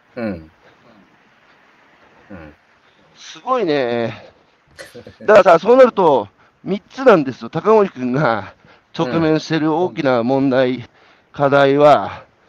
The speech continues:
Speaker 1: うん。
Speaker 2: えー、気候変動の問題、地域の閉鎖性、それに、
Speaker 1: うん。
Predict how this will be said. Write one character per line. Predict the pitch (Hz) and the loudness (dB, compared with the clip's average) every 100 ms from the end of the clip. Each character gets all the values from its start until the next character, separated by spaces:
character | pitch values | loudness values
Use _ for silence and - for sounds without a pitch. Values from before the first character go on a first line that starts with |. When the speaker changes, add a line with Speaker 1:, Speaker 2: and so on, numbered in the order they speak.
| _ 120 | _ -12
Speaker 1:
う | 107 | -6
ん。 | 131 | -6
Speaker 2:
え | |
ー、 | 127 | -6
気 | - | -4
候 | 175 | -2
変 | 165 175 165 | 0 0 -2
動 | 135 120 | -2 -4
の | |
問 | 120 117 | -4 -4
題、 | 113 110 | -6 -8
地 | - 160 | -6 -6
域 | 135 | -6
の | 117 | -8
閉 | 123 127 | -6 -6
鎖 | 127 | -8
性、 | 113 113 110 | -10 -10 -12
そ | - - 185 | -14 -8 -2
れ | 208 | -2
に、 | 214 214 131 | -2 -2 -4
Speaker 1:
う | 120 | -6
ん。 | 104 | -12